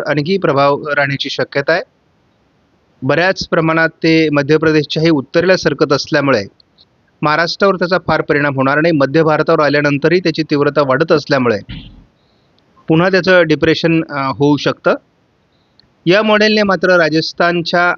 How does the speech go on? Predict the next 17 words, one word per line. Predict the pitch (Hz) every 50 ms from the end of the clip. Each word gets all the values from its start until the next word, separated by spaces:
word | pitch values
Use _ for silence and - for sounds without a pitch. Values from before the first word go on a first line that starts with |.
| _ -
अनेक | 143 151 170 185 175 160
भागापर्यंत | 160 151 143 139 156 151 - 147 151 147 151 143 160
त्याचा | 151 147 - 127 - - 147 143 147 151
प्रभाव | 151 - - 135 127 131 139 147
पडण्याची | 147 147 135 127 131 131 123 -
शक्यता | - - 123 110 - 156 147 139 170 170 170 156
स्पष्ट | - - _ - 160 160 - 190
दाखवली. | 175 156 139 - 156 143 143
यामुळे | 139 135 135 131 117 101 92 - _ _ _ _ _ _ _ _ _ _ _ _ _ _ _ _ _ _ _ _ _ _ _ _ _ - - _ _ _ _ _ _ _ _ - - - - - - - - - - - - - - - - -
आपला | - 135 - 180 175 165
अंदाज | 147 139 143 160 170 170
आहे | 180 165 165 165
की, | 160 170 175 170 170 170 - 139
अ, | 143 143 139 139 139 135
मान्सूनच्या | 139 147 147 147 143 - 185 170 - 202 196
परतीच्या | 151 160 151 131 151 147 151 151
प्रवासात | 139 - 135 127 127 - - 156